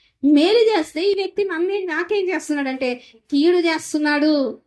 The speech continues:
మాటలతో గాయపరుస్తున్నాడు అని చెప్పి చాలా కోపం వస్తదన్నమాట. కోపం వచ్చినప్పుడు ఆ కోపంతో ఏమను-, ఏమనుకుంటాడంటే ఇంకెలాగైనా సరే ఇంకా, ఆ, నాబాలు పని అయిపోయింది ఈ రోజు అని చెప్పి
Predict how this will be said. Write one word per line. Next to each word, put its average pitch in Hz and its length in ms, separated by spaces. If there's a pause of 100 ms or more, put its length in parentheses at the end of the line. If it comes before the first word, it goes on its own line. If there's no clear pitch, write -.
మాటలతో 262 500
గాయపరుస్తున్నాడు 247 920
అని 233 180
చెప్పి 240 560 (500)
చాలా 247 360
కోపం 269 340
వస్తదన్నమాట. 247 680 (580)
కోపం 247 300
వచ్చినప్పుడు 254 380
ఆ 247 40
కోపంతో 254 540
ఏమను-, 262 420
ఏమనుకుంటాడంటే 247 960 (300)
ఇంకెలాగైనా 277 720
సరే 254 400 (460)
ఇంకా, 220 560 (360)
ఆ, 214 160
నాబాలు 277 400
పని 269 180
అయిపోయింది 262 420
ఈ 240 40
రోజు 226 280
అని 226 180
చెప్పి 214 440